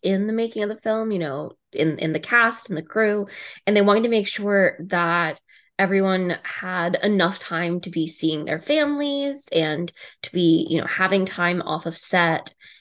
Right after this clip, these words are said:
and that that was really a priority for them, was making sure that it was, like, a good environment for working mothers. And I think that that is so important. And I feel like you can kind of feel in the film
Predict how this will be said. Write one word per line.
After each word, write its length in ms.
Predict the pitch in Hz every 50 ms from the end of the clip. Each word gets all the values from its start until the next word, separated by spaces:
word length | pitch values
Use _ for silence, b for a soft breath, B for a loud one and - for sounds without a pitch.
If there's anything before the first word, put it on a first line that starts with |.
| B B - -
and 460 | 190 190 185 180 180 175 170 170 165 -
that 100 | 190 170
that 160 | - - - -
was 180 | 156 165 -
really 360 | 156 160 165 165 170 165 - -
a 300 | 143 143 143 165 170 -
priority 640 | - - - 208 160 151 - - 175 185 233 254 262
for 260 | 262 - 285 285 294
them, 260 | 320 320 339 359 349 381 B B B B B B
was 240 | 170 196 196 175 190
making 300 | 196 175 170 175 175 165
sure 220 | 165 - 175 165
that 120 | 156 165 170
it 120 | - -
was, 360 | 151 165 160 151 165 - -
like, 200 | 185 165 165 - _ -
a 320 | 151 170 165 160 160 165 - - 175 165 -
good 220 | - 165 175 170 170
environment 560 | 170 170 170 - 151 143 147 165 196 214 -
for 160 | - 226 190
working 400 | - 175 156 156 - 160 147 -
mothers. 600 | - 131 - 226 277 330 381 381 - - - - B B B B B B B B B
And 400 | - 233 226 220 214 214 208 196 -
I 100 | - 220
think 220 | 220 233 214 214
that 160 | 254 254 247 -
that 420 | 202 185 175 175 175 170 - - _ _ _ -
is 160 | - 190 202 -
so 360 | - - - - 233 214 220
important. 380 | 214 220 214 - 180 170 175 214
And 100 | 214 190
I 80 | 175
feel 180 | 196 - 202 196
like 140 | 208 226 311
you 60 | 330
can 140 | - 508 466
kind 240 | - - 208 190 185
of 100 | 190 -
feel 280 | - 170 165 170 -
in 180 | - 160 170 147
the 80 | 147
film 500 | - - - 147 - - - - - 175